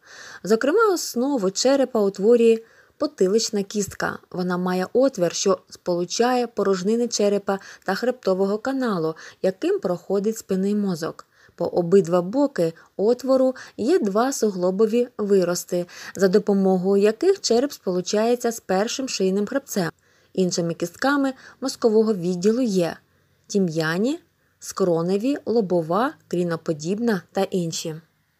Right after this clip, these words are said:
До кісток лицевого відділу належать шість парних і три непарні кістки. Це, зокрема, парні верхньощелепні,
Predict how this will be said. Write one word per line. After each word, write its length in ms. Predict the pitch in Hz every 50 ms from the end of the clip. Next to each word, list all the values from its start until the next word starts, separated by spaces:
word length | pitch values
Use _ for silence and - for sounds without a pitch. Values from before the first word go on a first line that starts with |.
| _ _ _ _ _ _ _ _ _ _ _ _ _ _ _ _ _ _ _ - _ _
До 200 | - 175 165 180
кісток 440 | 175 - 196 220 - - 403 453 453
лицевого 520 | 254 208 190 - 196 190 208 226 214 202 185
відділу 680 | 165 175 170 160 156 151 165 202 254 277 277 269 277 - - - _
належать 520 | - 330 339 294 247 240 240 226 233 226 226
шість 340 | - - 262 277 - _
парних 440 | - 196 190 202 220 226 240 247 247 -
і 80 | - 285
три 220 | 285 - 208 196
непарні 580 | 196 214 240 240 _ 196 180 185 190 208 240 285
кістки. 580 | 285 - 208 180 175 170 _ - 156 160 180 185 _ - - - - _
Це, 180 | - 196 185
зокрема, 440 | 165 180 170 - 175 180 190 220 269
парні 440 | - - 214 196 208 214 208 202 190
верхньощелепні, 1120 | 165 165 160 170 165 - - 160 151 - - 160 151 156 156 156 - 196 220 247 269 277